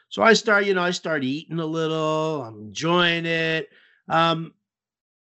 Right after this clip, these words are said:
and then it all just kind of fell apart because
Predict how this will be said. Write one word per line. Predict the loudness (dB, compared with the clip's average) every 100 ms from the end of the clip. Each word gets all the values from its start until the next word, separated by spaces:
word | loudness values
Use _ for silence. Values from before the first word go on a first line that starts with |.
| _ -20 -6 4
and | 6 6
then | 6
it | 6
all | 4 0
just | -2 -6
kind | -2 0
of | -2
fell | -2 -2 -2
apart | -4 2 2 2 -2
because | -10 -4 0 0 -2 -8 -14